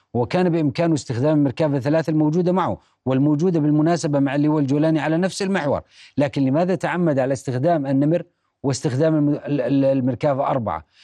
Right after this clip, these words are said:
لا زالت المعلومات الاستخبارية لدى قوات الاحتلال ناقصة بشكل كبير، وأكبر دليل على ذلك المعلومات التي توفرت له عن مستشفى الشفاء، وتبين أنها مزيفة لغاية الآن.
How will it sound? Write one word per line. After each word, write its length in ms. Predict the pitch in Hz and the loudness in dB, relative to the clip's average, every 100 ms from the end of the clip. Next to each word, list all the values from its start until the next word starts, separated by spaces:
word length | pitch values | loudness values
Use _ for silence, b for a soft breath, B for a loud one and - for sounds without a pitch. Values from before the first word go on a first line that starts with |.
| B B | B B
لا 140 | 120 135 | -2 0
زالت 400 | 147 185 185 160 | 0 0 0 -2
المعلومات 520 | 135 123 147 170 170 | -2 0 0 0 -2
الاستخبارية 720 | 151 139 151 - 147 147 135 | -6 -6 -6 -2 0 0 0
لدى 280 | 123 151 139 | 0 0 0
قوات 480 | 113 127 127 165 151 | -2 -4 -2 -2 -2
الاحتلال 560 | 127 - 143 143 156 - b b | -8 -6 -2 0 0 -4 b b
ناقصة 500 | 113 143 160 170 135 | -2 -2 -2 -4 -2
بشكل 380 | 143 127 151 - | -2 -2 -4 -4
كبير، 400 | 135 151 160 135 - _ _ 117 | -2 0 0 0 -4 _ _ -4
وأكبر 420 | 156 - 160 139 | -2 -2 -2 0
دليل 320 | 139 165 160 | 0 0 0
على 180 | 131 143 | 0 0
ذلك 320 | 160 170 151 | 0 -2 0
المعلومات 520 | 147 131 151 165 156 | 0 0 0 0 0
التي 280 | 151 147 151 | -2 0 -2
توفرت 540 | 160 175 - 165 143 | 0 -2 -2 -4 -2
له 260 | 165 165 180 b b b | -2 -2 -2 b b b
عن 140 | 147 175 | 0 0
مستشفى 440 | 160 - 156 156 | 0 -2 -4 -4
الشفاء، 400 | 135 147 185 160 | -4 -2 -2 0
وتبين 460 | 151 170 175 185 175 | -2 0 0 0 0
أنها 240 | 180 175 | 0 2
مزيفة 440 | 190 196 180 131 | 2 2 0 0
لغاية 300 | 151 151 175 165 | -2 0 -2 -2
الآن. 280 | 175 127 | -2 -2